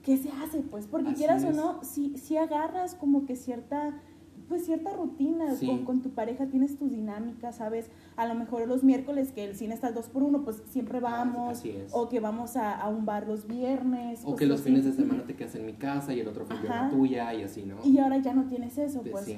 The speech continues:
Speaker 1: Entonces, es también reajustarse, seas tú quien rompió o quien, o quien terminaron, es también hacer, volver a ajustar esta dinámica, este estilo de vida y replantearte, pues, el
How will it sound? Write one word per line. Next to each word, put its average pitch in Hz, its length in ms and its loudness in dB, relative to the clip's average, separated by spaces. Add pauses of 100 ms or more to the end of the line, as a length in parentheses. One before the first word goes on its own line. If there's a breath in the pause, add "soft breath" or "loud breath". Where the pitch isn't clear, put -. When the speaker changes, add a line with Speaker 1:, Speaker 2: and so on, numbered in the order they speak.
(120)
Speaker 1:
Entonces, 269 560 6
es 262 200 0
también 285 440 4
reajustarse, 262 1120 -4
seas 277 460 0
tú 302 160 -2
quien 302 220 0
rompió 226 540 -4
o 226 200 -4
quien, 202 340 -8
o 208 120 -8
quien 185 220 -14
terminaron, 208 640 -4 (500 loud breath)
es 262 220 2
también 277 320 6
hacer, 277 340 0 (100)
volver 233 360 0
a 285 60 -4
ajustar 262 720 -6
esta 269 260 -2
dinámica, 226 600 -2
este 220 220 -6
estilo 254 400 -2
de 240 120 -2
vida 220 300 -6 (340 loud breath)
y 269 140 6
replantearte, 247 880 0
pues, 202 360 -8
el 190 260 -8